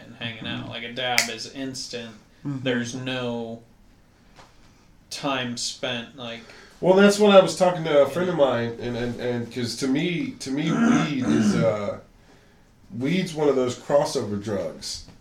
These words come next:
Speaker 3: Because, you know, there's some drugs you do by yourself, and there's some drugs that are more, more communal. And weed's one of those.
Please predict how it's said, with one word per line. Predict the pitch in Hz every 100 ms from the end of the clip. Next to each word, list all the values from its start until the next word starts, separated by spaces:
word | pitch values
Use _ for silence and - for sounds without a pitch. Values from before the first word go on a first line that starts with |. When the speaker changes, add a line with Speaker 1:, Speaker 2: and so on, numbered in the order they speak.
| -
Speaker 3:
Because, | 117 123 120 113
you | 127
know, | 127
there's | 131 135
some | 135 135
drugs | 131 135 131 117
you |
do | 120 127 131
by | 123 120
yourself, | 127 131 - 120 131 139
and | 123
there's | 117
some | 135 127
drugs | 123 123 117
that | 120
are | 117
more, | 110 113 113
more | 113 113 113
communal. | - - 131 143 180 107 - - - - - - - - -
And | 131 127 135 127 -
weed's | 120 151 165 147
one | 170
of | 139
those. | 95 - - -